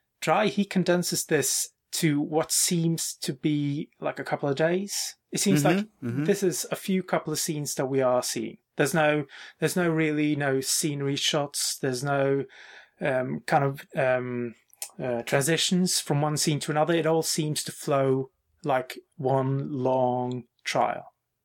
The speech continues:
Speaker 2: And I, I think that goes back to what he's doing is really making a Jesus film. Uh, a-, and, of course, Dreyer wrote a Jesus script that he could never get funded. But this is something that he was kind of obsessed with most of his professional life, was the Jesus film. And the trials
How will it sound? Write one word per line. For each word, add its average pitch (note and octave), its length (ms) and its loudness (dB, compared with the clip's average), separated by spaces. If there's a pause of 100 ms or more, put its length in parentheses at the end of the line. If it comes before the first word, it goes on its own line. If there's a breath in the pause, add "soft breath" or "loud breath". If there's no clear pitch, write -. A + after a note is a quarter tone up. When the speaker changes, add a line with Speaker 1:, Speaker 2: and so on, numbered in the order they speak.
(160)
Speaker 2:
And E3 180 0
I, E3+ 200 0
I E3 100 2
think A3 300 -2
that F3+ 140 0
goes E3 220 0
back B2+ 280 0
to C3 200 2
what A#2 200 0
he's A#2+ 180 -2
doing B2 200 2
is A2 160 0
really A#2 260 0
making A2 360 0
a G2 60 -4
Jesus F#2+ 420 -2
film. D#2+ 320 -10 (360 loud breath)
Uh, A#2+ 240 0
a-, C3+ 200 0
and, B2 340 0 (180)
of A#2+ 140 -4
course, - 220 0
Dreyer C3+ 280 2
wrote A#2 340 2
a A2+ 60 -2
Jesus A2 300 -2
script A2+ 240 -2
that G2+ 140 -4
he G#2+ 80 -6
could F#2+ 180 -10
never A#2 320 2
get A2 180 0
funded. F#2 440 -2 (340 loud breath)
But B2+ 220 0
this C3+ 180 2
is B2+ 100 0
something B2 300 0
that G#2+ 200 -2
he A2 120 -4
was G#2 160 0
kind A2 180 -4
of F#2+ 60 -6
obsessed G2+ 380 0
with G#2+ 140 -2
most G#2+ 220 -2
of G2 60 -12
his F#2+ 120 -8
professional G2+ 520 -4
life, A2+ 240 0
was G2+ 120 -4
the F#2+ 60 -8
Jesus B2+ 360 2
film. G2 260 0
And A2 140 0
the G#2 60 -2
trials D#3+ 760 0